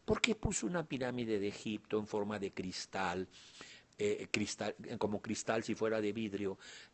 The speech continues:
hacia afuera, que tiene otra que coincide abajo,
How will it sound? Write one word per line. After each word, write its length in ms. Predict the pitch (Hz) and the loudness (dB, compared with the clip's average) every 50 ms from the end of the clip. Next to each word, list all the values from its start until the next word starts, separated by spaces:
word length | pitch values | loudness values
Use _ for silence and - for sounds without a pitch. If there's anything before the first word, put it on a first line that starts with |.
| - - | -4 -2
hacia 320 | - 117 - - 147 139 | -2 0 2 2 2 2
afuera, 500 | - - 139 127 117 110 107 107 113 - - | 2 4 4 6 6 6 6 4 2 0 0
que 100 | - 117 | 2 2
tiene 420 | 107 - 123 117 123 131 131 127 123 | 2 2 2 0 2 2 2 2 4
otra 400 | 117 117 113 - - 127 127 - | 4 4 4 4 2 2 2 2
que 140 | 117 98 | 0 0
coincide 560 | - - 98 98 92 - - 110 110 117 123 117 | 0 -2 -2 -2 -2 -2 -2 0 2 4 4 4
abajo, 540 | 120 120 117 113 107 - - 120 147 - | 4 4 4 4 4 2 -2 -4 -4 -4